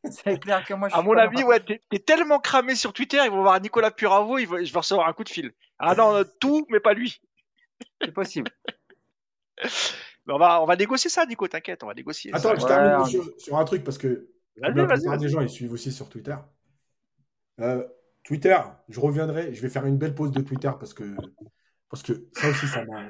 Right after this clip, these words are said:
Speaker 3: voilà, je pense qu'à un moment donné, c'est trop. Euh, mais par contre, je reviendrai faire des tweets de temps en temps et tout, y a pas de problème.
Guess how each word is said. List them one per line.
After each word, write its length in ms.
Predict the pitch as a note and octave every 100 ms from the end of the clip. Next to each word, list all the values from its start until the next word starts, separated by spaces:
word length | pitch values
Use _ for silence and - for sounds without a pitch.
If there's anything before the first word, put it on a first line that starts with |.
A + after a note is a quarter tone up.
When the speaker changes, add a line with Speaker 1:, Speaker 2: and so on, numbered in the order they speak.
| -
Speaker 3:
voilà, 200 | G#2+ G#2 G2
je 80 |
pense 160 | - G#2
qu'à 80 | A2
un 40 |
moment 180 | G#2 G#2+
donné, 180 | G#2+ A#2+
c'est 160 | -
trop. 260 | G2+ A2+ C#3 - _ - - - _ -
Euh, 880 | A2+ A2 G#2 G#2 G2+ G2 F#2+ F#2+ F#2 - - A#2 A2+
mais 120 | G#2+
par 160 | A#2+
contre, 240 | C#3 C#3 A#2+
je 180 | A2+ C3+
reviendrai 580 | C3+ D#3 D#3 D#3 D3+
faire 260 | C#3+ D#3+ C3
des 180 | C3 C#3
tweets 260 | D#3 D#3
de 40 | C#3+
temps 180 | B2+ B2
en 80 | B2
temps 320 | C3 C3+ C3
et 80 | A#2+
tout, 140 | C3+
y 80 | A#2+
a 40 |
pas 100 | G#2
de 60 | G2+
problème. 400 | A#2 B2 B2